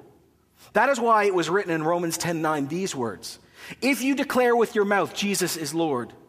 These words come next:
and believe in your heart God raised him from the dead, you will be saved." Jesus of Nazareth, the crucified one, by his resurrection and ascension, is the Lord of the universe. There is no other God, no other way for forgiveness, no path to heaven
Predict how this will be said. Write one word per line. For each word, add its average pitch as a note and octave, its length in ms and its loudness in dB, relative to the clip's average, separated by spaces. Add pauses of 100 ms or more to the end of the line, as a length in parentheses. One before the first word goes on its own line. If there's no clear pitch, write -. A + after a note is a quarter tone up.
(280)
and F3 120 -2
believe F#3+ 320 2
in G#3+ 80 2
your F#3 140 2
heart E3+ 280 0
God E3+ 240 2
raised F3 300 2
him D#3 80 -2
from D3+ 140 -4
the C#3 80 -2
dead, C#3 320 0
you F#3+ 120 -2
will E3 200 -2
be C3+ 120 -6
saved." A#2 500 -4 (540)
Jesus B3 540 2
of F#3 140 0
Nazareth, F3+ 600 0
the D#3 80 -4
crucified F#3 800 0
one, B2 260 0 (240)
by G3 160 4
his F3 160 -2
resurrection G#3 800 0
and E3+ 100 0
ascension, D3 520 -2 (260)
is C4 420 2
the E3 140 2
Lord G#3 500 4
of C#3 180 -4
the C3+ 80 -2
universe. C#3+ 600 -2
There F3 180 2
is D3 100 -2
no C3 160 2
other B2+ 140 -2
God, G#3 460 4 (200)
no E3+ 100 4
other E3+ 140 2
way D3 160 0
for B2+ 140 -4
forgiveness, G#3 680 0
no C#3+ 140 0
path G#3 420 0
to F3 80 -4
heaven G3 420 0